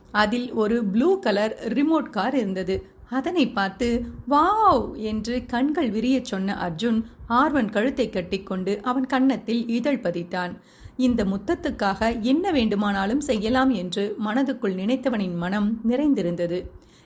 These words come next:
"ஏன் இவனிடம் மட்டும் நான் ஒவ்வொரு விஷயத்திலும் கட்டுண்டு நிற்கிறேன்? என் இயல்பு இவனிடம் மாறிப்போவது ஏன்?" என்று மனதுக்குள் ஆயிரம் கேள்விகள். அவனுக்கு தெரியும், நிச்சயம் அவனால் அர்ச்சிதாவை ஏற்றுக்கொள்ள முடியாது என்பது.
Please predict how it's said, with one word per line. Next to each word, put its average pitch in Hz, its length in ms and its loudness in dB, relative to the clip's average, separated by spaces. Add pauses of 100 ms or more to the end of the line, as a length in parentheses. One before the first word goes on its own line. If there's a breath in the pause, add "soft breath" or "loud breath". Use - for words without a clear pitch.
"ஏன் 381 340 0
இவனிடம் 311 460 0
மட்டும் 233 340 0
நான் 220 260 0
ஒவ்வொரு 311 380 2
விஷயத்திலும் 233 680 0
கட்டுண்டு 339 420 0
நிற்கிறேன்? 214 580 -4 (280 loud breath)
என் 196 240 -2
இயல்பு 226 560 0
இவனிடம் 285 540 2
மாறிப்போவது 220 680 0
ஏன்?" 294 320 0
என்று 220 540 -2 (100)
மனதுக்குள் 240 560 -2
ஆயிரம் 233 520 0
கேள்விகள். 196 560 -4 (500 loud breath)
அவனுக்கு 247 500 2
தெரியும், 233 440 0 (160)
நிச்சயம் 233 600 0
அவனால் 240 440 2
அர்ச்சிதாவை 220 580 0
ஏற்றுக்கொள்ள 226 580 -2
முடியாது 247 580 2
என்பது. 175 520 -4